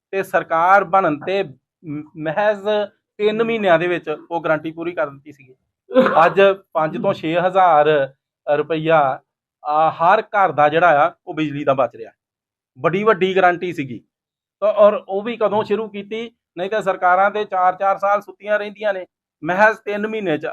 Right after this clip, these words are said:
ਅਪ੍ਰੈਲ, ਮਈ ਦੇ ਵਿੱਚ, ਅਹ, ਅਪ੍ਰੈਲ, ਮਾਰਚ ਦੇ ਵਿੱਚ ਆਪਣੀ ਸਰਕਾਰ ਬਣੀ ਜੀ।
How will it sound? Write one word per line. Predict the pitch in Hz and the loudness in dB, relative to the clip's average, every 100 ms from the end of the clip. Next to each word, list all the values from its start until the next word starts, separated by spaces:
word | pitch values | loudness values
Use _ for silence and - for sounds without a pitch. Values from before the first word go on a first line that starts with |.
| 160 | -4
ਅਪ੍ਰੈਲ, | 147 190 196 196 | 0 0 0 -4
ਮਈ | 165 156 175 | -4 -4 -4
ਦੇ | 180 208 | -4 -4
ਵਿੱਚ, | 196 | -4
ਅਹ, | 196 175 160 156 143 139 - 165 | -6 -6 -2 -4 -4 -10 -8 -8
ਅਪ੍ਰੈਲ, | - 196 202 202 196 190 190 190 - | -4 0 0 2 2 2 2 0 -2
ਮਾਰਚ | 165 175 165 190 | 0 0 0 -4
ਦੇ | 208 | -10
ਵਿੱਚ | 202 190 | -8 -8
ਆਪਣੀ | 175 185 | -8 -10
ਸਰਕਾਰ | 185 185 180 185 | -12 -4 -2 -2
ਬਣੀ | 214 202 | -4 -10
ਜੀ। | 185 | -12